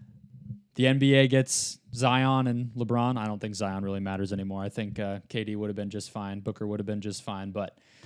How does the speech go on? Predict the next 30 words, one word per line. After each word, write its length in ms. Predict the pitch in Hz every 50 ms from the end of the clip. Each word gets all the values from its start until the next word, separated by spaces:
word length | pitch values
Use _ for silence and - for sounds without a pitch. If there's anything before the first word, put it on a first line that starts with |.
| - _ _ _ _
the 80 | - 127
Suns 320 | - 185 190 190 180 160
will 100 | 185 185
host 240 | 185 185 190 180 -
the 80 | - 170
Kings 340 | - 190 185 180 180 156
on 180 | 175 175 175 165
Friday 520 | - 175 170 165 165 160 160 160 160 156
instead 320 | 147 143 139 - - 156 147
of 120 | 143 139
going 200 | 143 147 147 147
to 80 | 147 135
Vegas. 720 | 135 139 135 135 131 135 135 127 - - - - - - -
That's 260 | - 120 117 120 - 135
all 80 | 127
right. 320 | 123 117 110 110 107 104 - - - - -
We 160 | 131 131 131
will 100 | 131 127
be 140 | 123 135 135
back 420 | 120 131 127 127 123 123 - - _ - -
tomorrow. 840 | - 147 139 139 143 147 151 156 165 175 185 185 196 208 220 220 214 - - - - _ _ _ _ _ _ _ - _ _ _ _ -
I 80 | - 113
was 240 | 107 107 104 98 -
planning 480 | - - 160 175 196 202 196 190 180
to 60 | 165
preview 420 | 151 151 160 165 160 143 147 151 147
the 80 | 135
semifinal 720 | 131 - 151 143 139 135 127 127 - 131 123 123 120 120 110
game, 300 | 123 120 127 147 160 147
but 220 | 123 107 - -